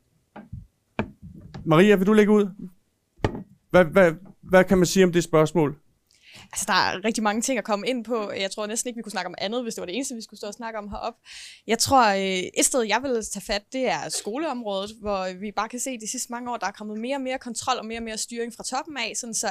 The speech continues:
Speaker 2: at, øh, lærerne får mindre og mindre lov til at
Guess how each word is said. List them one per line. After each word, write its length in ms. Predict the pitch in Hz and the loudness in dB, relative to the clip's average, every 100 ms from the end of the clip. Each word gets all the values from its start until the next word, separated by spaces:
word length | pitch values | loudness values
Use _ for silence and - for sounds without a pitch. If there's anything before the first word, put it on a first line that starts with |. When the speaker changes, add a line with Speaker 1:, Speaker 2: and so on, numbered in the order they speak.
| - | -6
Speaker 2:
at, 160 | 180 - | -10 -8
øh, 180 | 170 165 | -6 -4
lærerne 480 | 165 202 302 311 269 - | -2 0 0 -2 -6 -4
får 140 | 202 | -2
mindre 260 | 214 247 214 | -2 -4 -4
og 40 | |
mindre 220 | 180 165 | -8 -8
lov 200 | 175 277 | -4 -4
til 260 | - 269 254 - | -4 -8 -8 -4
at 220 | 185 | -4